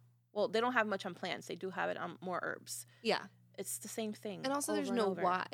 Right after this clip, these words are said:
Speaker 1: No, no
Speaker 2: Like,
Speaker 1: why,
Speaker 2: why is
Speaker 1: how,
Speaker 2: that?
Speaker 1: where did you s-, it's all coming from one source over and over and over,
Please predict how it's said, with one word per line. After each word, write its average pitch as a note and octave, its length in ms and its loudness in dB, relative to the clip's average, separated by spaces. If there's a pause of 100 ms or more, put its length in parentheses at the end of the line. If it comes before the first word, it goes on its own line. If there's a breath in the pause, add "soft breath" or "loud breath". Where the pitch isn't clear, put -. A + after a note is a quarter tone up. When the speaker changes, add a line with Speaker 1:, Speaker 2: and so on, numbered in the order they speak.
(360)
Speaker 1:
No, A#3+ 160 2
no A3+ 140 4
Speaker 2:
Like, G#3 120 4
Speaker 1:
why, A3+ 280 12
Speaker 2:
why A3+ 320 12
is G3+ 120 10
Speaker 1:
how, G#3+ 480 12
Speaker 2:
that? E3+ 460 10
Speaker 1:
where G#3 200 2
did G#3+ 160 0
you - 40 -2
s-, - 220 -4
it's - 300 -4
all A#3+ 80 8
coming A#3+ 280 0
from G3 360 -2
one G#3+ 260 6
source - 800 0
over F#3+ 340 2
and F3 180 -2
over E3+ 340 -4
and E3+ 160 -2
over, F3+ 580 4